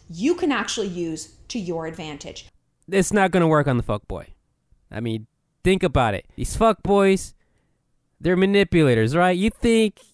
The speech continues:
Speaker 2: your manipulation tactics is gonna work on him? No. He, he knows about them. He knows when people are using them on them.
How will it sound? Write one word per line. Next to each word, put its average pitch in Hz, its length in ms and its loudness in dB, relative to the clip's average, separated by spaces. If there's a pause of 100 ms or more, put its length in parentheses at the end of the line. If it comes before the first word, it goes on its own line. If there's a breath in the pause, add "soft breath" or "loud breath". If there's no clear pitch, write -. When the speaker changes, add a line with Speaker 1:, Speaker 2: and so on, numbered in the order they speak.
(220)
Speaker 2:
your 170 280 0
manipulation 175 720 2
tactics 156 580 0
is 139 120 -2
gonna 151 220 0
work 147 220 0
on 165 100 2
him? 165 100 -2
No. 151 320 0 (240)
He, 160 160 -8
he 180 240 -4
knows 175 340 2
about 123 340 -2
them. 82 240 -14 (540)
He 190 180 -2
knows 175 300 2
when 170 100 -2
people 165 300 0
are 151 60 2
using 147 400 0
them 131 240 -2 (560)
on 151 260 0
them. 113 320 -6